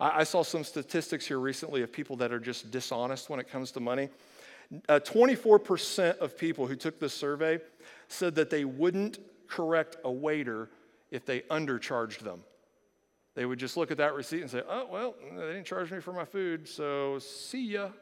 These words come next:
That's a dis-, dishonest gain.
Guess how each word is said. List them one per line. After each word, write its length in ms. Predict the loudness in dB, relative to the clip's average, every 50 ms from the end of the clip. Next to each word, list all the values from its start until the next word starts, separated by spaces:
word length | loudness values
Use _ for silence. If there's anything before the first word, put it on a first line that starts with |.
| -20 _ _ _ _ _ _ _ _ _ _ _ _ _ _ _ _ _ _ _ _
That's 200 | -8 -8 -6 -8
a 60 | -10
dis-, 440 | -6 -4 -4 -4 -4 -6 -10 -14 -16 -12 -8
dishonest 580 | -6 -6 -4 -2 -2 -2 -2 -2 -4 -8 -6 -4
gain. 300 | -4 -4 -4 -6 -12